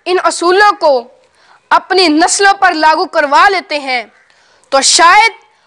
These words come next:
आपकी वो नस्लें आने वाले वक़्त के डॉक्टर अब्दुल कदीर खान बन जाएं।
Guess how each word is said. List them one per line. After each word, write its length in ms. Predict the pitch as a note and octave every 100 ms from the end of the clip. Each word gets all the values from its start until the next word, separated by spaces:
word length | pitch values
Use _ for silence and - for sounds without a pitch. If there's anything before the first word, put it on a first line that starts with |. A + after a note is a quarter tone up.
| _ _
आपकी 380 | D#4 F#4 F#4 F#4+
वो 120 | D4+ C#4+
नस्लें 560 | D#4 - F#4+ E4+ A#3+ _ _ _ -
आने 300 | D4 D#4+ E4
वाले 280 | C#4+ C#4+ C#4 A3
वक़्त 360 | C4 C4+ D4+ D4
के 120 | C#4 A#3
डॉक्टर 340 | C4+ C4+ C4+
अब्दुल 280 | C#4 A#3 C4
कदीर 380 | B3+ A#3+ C4 C#4
खान 280 | - D#4 D4
बन 220 | B3 A3+
जाएं। 280 | A3 A3+ G#3